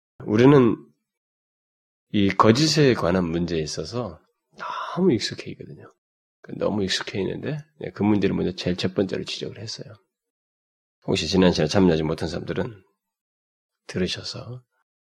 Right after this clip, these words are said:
어, 왜 사도 바울이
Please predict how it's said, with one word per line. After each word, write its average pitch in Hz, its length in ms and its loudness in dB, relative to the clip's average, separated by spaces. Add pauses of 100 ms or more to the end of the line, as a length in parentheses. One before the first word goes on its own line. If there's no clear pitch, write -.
(540)
어, - 320 -12
왜 147 340 4 (240)
사도 139 420 -6
바울이 98 600 0